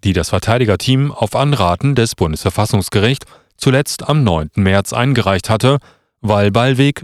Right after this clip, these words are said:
nach Ansicht seiner Anwälte die ganze Zeit über zu wenig Gelegenheit zur Darlegung seines Standpunkts eingeräumt worden ist, habe das Oberlandesgericht Stuttgart schon am zehnten März ohne eine neue Begründung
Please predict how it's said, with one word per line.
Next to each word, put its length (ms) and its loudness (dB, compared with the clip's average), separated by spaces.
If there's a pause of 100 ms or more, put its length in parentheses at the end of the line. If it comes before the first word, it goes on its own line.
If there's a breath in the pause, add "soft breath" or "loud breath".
(100)
nach 280 0
Ansicht 400 0
seiner 280 0
Anwälte 640 2 (100)
die 260 0
ganze 360 0
Zeit 300 -2
über 340 2 (100)
zu 200 -2
wenig 260 2
Gelegenheit 680 0
zur 140 -2
Darlegung 520 2
seines 280 -2
Standpunkts 520 0
eingeräumt 560 -2
worden 280 2
ist, 260 -2 (380)
habe 280 0
das 200 0
Oberlandesgericht 800 0
Stuttgart 520 0 (100)
schon 260 0
am 160 0
zehnten 420 -2
März 460 0
ohne 360 2
eine 220 0
neue 260 0
Begründung 600 0